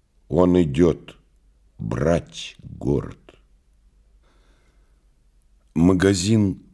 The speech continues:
«Парижский шик» мадам Анжу помещался в самом центре города, на Театральной улице, проходящей позади оперного театра, в огромном многоэтажном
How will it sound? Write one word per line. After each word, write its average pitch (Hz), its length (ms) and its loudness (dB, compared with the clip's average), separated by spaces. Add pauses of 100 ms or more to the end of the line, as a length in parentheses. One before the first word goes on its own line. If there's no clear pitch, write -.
(160)
«Парижский 95 920 -2
шик» - 680 -6 (160)
мадам 80 540 -2
Анжу 76 520 -4 (880)
помещался 98 580 -2
в - 80 -10
самом 110 280 -2
центре 107 400 -2
города, 67 500 -6 (520)
на 87 140 0
Театральной 104 680 -2
улице, 117 440 -2
проходящей 90 640 -4
позади 80 400 -4
оперного 69 640 -4
театра, 123 500 -2 (420)
в 62 140 -6
огромном 98 720 2
многоэтажном 78 840 -2